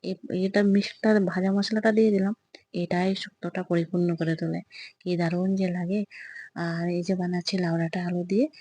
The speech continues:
একটু মাছ দিয়ে ঝোল। আমার জানেন তো, আমার সবজি খুব প্রিয়,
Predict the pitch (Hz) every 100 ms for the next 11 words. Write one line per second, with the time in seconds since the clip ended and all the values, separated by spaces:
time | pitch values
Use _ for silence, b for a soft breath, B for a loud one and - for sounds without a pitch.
0 | B - 175 190 180 165 170 180 170 -
1 | 165 - _ B B B 190 208 220 254
2 | 285 226 190 185 - 196 196 226 - 208
3 | - 165